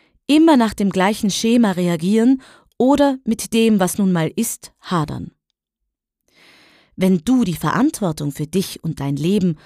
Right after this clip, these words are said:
und am besten ausschließlich dafür voll und ganz übernimmst, dann kannst du auch besser für dein Glück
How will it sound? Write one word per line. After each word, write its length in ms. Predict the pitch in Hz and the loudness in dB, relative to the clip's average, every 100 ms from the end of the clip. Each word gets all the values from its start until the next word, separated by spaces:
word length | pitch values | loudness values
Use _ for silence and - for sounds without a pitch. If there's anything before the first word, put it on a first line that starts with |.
| - _ _ | -20 _ _
und 240 | - 226 - | -4 -2 -2
am 140 | 202 | -2
besten 400 | - 196 - 190 180 | 0 -4 -4 -8 -6
ausschließlich 720 | 185 285 - - 196 - 160 - | -2 -2 -4 -6 -8 -8 -12 -6
dafür 560 | 185 202 208 190 208 214 _ _ | -2 -2 -2 -2 -2 -2 _ _
voll 420 | - - 269 302 - | -10 2 4 2 0
und 260 | 185 170 | -6 -6
ganz 340 | - 175 214 - | -2 0 0 -4
übernimmst, 680 | 190 170 170 214 240 - - _ _ _ _ _ _ | -4 -2 2 2 0 -4 -16 _ _ _ _ _ _
dann 180 | - 175 | -4 -4
kannst 340 | 160 165 156 - | -2 -4 -4 -6
du 80 | |
auch 120 | 151 - | -8 -6
besser 280 | 160 - | -6 -6
für 140 | 175 170 | -6 -6
dein 220 | 156 143 | -4 -4
Glück 280 | 160 185 | -4 -6